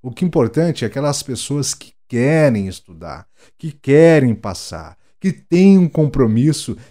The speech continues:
e têm um sonho e têm um desejo. Pessoal, eu poderia estar fazendo qualquer outra coisa. Eu sou gestor de empresa, sou formado em gestão comercial, dou hoje,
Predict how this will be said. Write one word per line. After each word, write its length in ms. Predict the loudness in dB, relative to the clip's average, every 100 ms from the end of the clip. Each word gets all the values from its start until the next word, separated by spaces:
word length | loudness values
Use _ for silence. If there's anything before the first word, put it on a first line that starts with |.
| -12
e 100 | -12
têm 220 | -4 0
um 100 | 0
sonho 480 | -2 -2 0 2 0
e 40 |
têm 180 | -2 -4
um 40 |
desejo. 680 | 2 2 2 0 0 -2 -6 _ _ -20
Pessoal, 280 | -8 -4
eu 80 | -4
poderia 500 | -2 0 2 2 2
estar 220 | -2 -4
fazendo 400 | -8 -6 -4 -4
qualquer 480 | -2 -4 -4 -4 -4
outra 340 | -2 -4 -6 -12
coisa. 600 | -8 -4 -2 -4 -8 -12 _ _ _
Eu 120 | -10
sou 180 | -4 -2
gestor 440 | 0 -2 -4 -6 0
de 120 | 0
empresa, 720 | 0 -2 0 0 -2 -6 -12 _ _
sou 200 | -16 -14
formado 840 | -4 -2 0 0 0 0 0 -4 -6 -16 -10
em 80 |
gestão 400 | -6 -6 -6 -8
comercial, 800 | -8 -6 -6 -8 -10 -8 -6 -8 -10 _
dou 360 | -6 2 4 4
hoje, 380 | 2 0 0